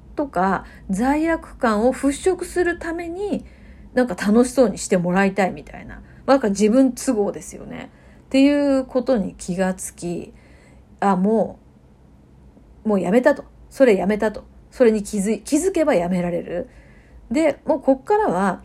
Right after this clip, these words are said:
じゃあどんな風に自分自身ありたいかっていうと、あの、まあ、私は、あの、天才の母親ということに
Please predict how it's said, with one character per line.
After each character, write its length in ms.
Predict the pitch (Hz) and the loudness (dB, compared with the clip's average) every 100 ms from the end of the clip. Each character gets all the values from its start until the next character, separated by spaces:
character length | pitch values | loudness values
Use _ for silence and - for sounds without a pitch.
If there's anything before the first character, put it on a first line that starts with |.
| - | -14
じ 120 | - | 2
ゃ 20 | 269 | 2
あ 20 | |
ど 160 | 220 330 | 4 0
ん 40 | |
な 80 | 403 | 0
風 180 | 453 370 | 0 0
に 320 | 190 - - | -2 -4 -10
自 160 | 190 170 | -8 -4
分 160 | 185 190 | -2 -2
自 220 | 202 175 | -4 -8
身 80 | 175 | -6
あ 100 | 180 | -2
り 100 | 196 | 0
た 100 | 208 | 0
い 80 | 190 | -2
か 100 | - | -6
っ 40 | |
て 180 | - 135 | -14 -16
い 60 | |
う 40 | 135 | -10
と、 320 | 180 180 117 - - - - - | -6 -6 -8 -16 -20 -20 -20 -10
あ 140 | 175 | -6
の、 640 | 175 175 170 170 165 170 - - - - - - - _ | -4 -4 -6 -8 -10 -12 -14 -18 -20 -20 -20 -20 -20 _
ま 120 | 269 | 0
あ、 20 | |
私 320 | 190 320 - 403 | 0 -2 0 0
は、 260 | 415 - - - - - - - - | 0 -2 -10 -20 -20 -20 -20 -20 -10
あ 60 | 240 | -4
の、 140 | 220 | -2
天 340 | 202 339 415 415 | 0 0 2 0
才 320 | - 415 403 | 0 0 0
の 80 | 392 | -2
母 300 | 320 320 330 | -4 -2 0
親 200 | 339 330 | 0 -2
と 180 | - - - - _ - _ _ | -4 -6 -16 -20 _ -20 _ _
い 120 | 240 | -2
う 380 | 262 254 233 202 - | 0 2 0 -2 -8
こ 140 | - 233 | -6 2
と 100 | 247 | 2
に 140 | 185 | 2